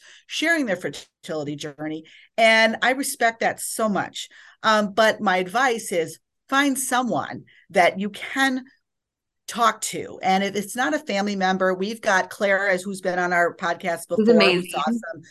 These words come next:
Speaker 1: She's our
Speaker 2: Mm.
Speaker 1: counselor, fertility counselor. So find somebody that you can express your feelings and your worries and it too, because, you know, you do have to respect the fact that some people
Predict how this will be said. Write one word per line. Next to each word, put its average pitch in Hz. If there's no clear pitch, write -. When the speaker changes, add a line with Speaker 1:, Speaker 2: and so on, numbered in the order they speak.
Speaker 1:
She's 233
our 226
Speaker 2:
Mm. 170
Speaker 1:
counselor, 190
fertility 226
counselor. 185
So 190
find 311
somebody 160
that 151
you 240
can 285
express -
your 160
feelings 214
and 185
your 180
worries 170
and 160
it -
too, 196
because, 185
you 208
know, 233
you 240
do 302
have 240
to 190
respect -
the 175
fact 165
that 156
some 220
people 190